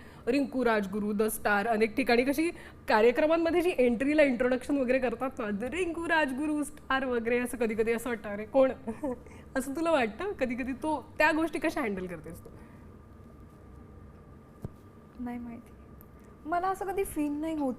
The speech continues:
Speaker 2: की मी खूप कोणीतरी मोठी आहे.
Speaker 1: हां.
Speaker 2: मला असं कधीच, म्हणजे मी उगाच बोलायचं म्हणून नाही, आई शपथ मला असं कधीच नाही वाटत की मी कोणीतरी खूप मोठी आहे.
Speaker 1: हम्म.
Speaker 2: मला तिथे गेल्यावरती फक्त एवढं वाटतं की "बापरे, एवढे लोक आपल्यावरती प्रेम करतात"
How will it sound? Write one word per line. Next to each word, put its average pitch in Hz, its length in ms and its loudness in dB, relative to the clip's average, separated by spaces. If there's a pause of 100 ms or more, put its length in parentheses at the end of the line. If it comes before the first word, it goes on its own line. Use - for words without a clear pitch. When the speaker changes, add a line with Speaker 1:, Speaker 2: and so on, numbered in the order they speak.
Speaker 2:
की 277 80 0
मी 285 220 0
खूप 285 260 -6
कोणीतरी 233 460 -2
मोठी 208 460 -8
आहे. - 160 -8
Speaker 1:
हां. 180 140 -6 (360)
Speaker 2:
मला 262 220 2
असं 294 180 0
कधीच, 277 500 -2 (160)
म्हणजे 240 280 -2
मी 277 140 0
उगाच 269 300 6
बोलायचं 262 380 -2
म्हणून 262 240 -4
नाही, 226 220 -6
आई 254 220 2
शपथ 285 280 -4
मला 269 260 0
असं 247 160 -2
कधीच 262 460 -4
नाही 262 140 -2
वाटत 233 240 -2 (140)
की 247 80 -4
मी 240 280 -4
कोणीतरी 226 460 -4
खूप 226 220 -12
मोठी 214 360 -12
आहे. 208 200 -10 (360)
Speaker 1:
हम्म. 170 220 -10 (300)
Speaker 2:
मला 269 220 2
तिथे 320 200 -2
गेल्यावरती 285 640 0
फक्त - 320 -10
एवढं 285 220 0
वाटतं 277 240 -8
की 269 100 -8
"बापरे, 214 400 -4
एवढे 220 340 -2
लोक 262 160 -6
आपल्यावरती 285 400 -4
प्रेम 294 280 0
करतात" 294 460 0